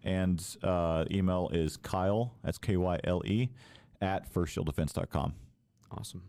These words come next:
Speaker 2: What, uh, what is your biggest struggle right now?
Speaker 1: <sighs> Um, man, I, and this has been going on for a little while. Like, my biggest struggle is trying to figure out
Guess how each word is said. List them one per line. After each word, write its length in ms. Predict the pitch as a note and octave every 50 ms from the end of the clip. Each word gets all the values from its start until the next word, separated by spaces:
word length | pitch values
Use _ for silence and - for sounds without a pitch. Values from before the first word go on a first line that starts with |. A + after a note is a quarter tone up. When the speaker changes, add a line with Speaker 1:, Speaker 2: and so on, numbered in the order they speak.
| - _ _ _ _ - - - - - - -
Speaker 2:
What, 220 | - G#2 A#2 B2 C#3
uh, 320 | C#3 C3+ B2+ A#2 G2+ - - - -
what 180 | G2+ G#2 A#2 C3
is 180 | D3+ C#3+ B2+ C3
your 220 | C3+ B2+ A#2+ A2
biggest 500 | G#2 - - - G#2+ G#2+ A2 G#2+ G#2 -
struggle 500 | - - - - F#2+ F#2 F#2 F2+ F2 F2+
right 260 | F2+ F2 F2 F2+ - -
now? 260 | - F2 F#2 G2 F#2 - - - _ _ _ _ _ _ _ _ _ -
Speaker 1:
<sighs> 60 | - - - - G#2 - - -
Um, 380 | A#2 B2 B2 A#2+ A#2 G#2+ G#2+ - - _ _ _ _ _ _ _ _ _ _ _ _ _ _ _ _ _ _ -
man, 400 | G2 F#2+ G2+ G2 F#2 F2 E2+ - - -
I, 200 | G#2 A2+ A#2+ A#2
and 280 | - - - G#2+ G#2+ A2+
this 140 | B2 -
has 140 | C#3+ B2 G#2
been 220 | F#2 G#2+ G2+ G2 F2
going 260 | F#2+ F#2+ F#2+ F2+ F2+
on 240 | F2+ F#2 F2+ F2+ F2+
for 340 | - F#2 E2+ E2 D#2+ D2+ - - - - -
a 60 | F#2+
little 180 | F#2+ F#2 F2 E2
while. 200 | E2+ E2+ E2 D#2+
Like, 160 | D#2+ D#2+ F2
my 180 | F#2+ A2+ C#3 C#3+
biggest 300 | A#2+ A#2+ A2 A2 G#2 -
struggle 300 | - A2+ G2+ G2+ G2 F#2+
is 80 | F#2+
trying 200 | - - C#3+ C#3
to 60 | C3 -
figure 280 | G#2+ F#2+ F2 F#2+ F#2+ F#2+
out 240 | F#2 F2+ E2+ -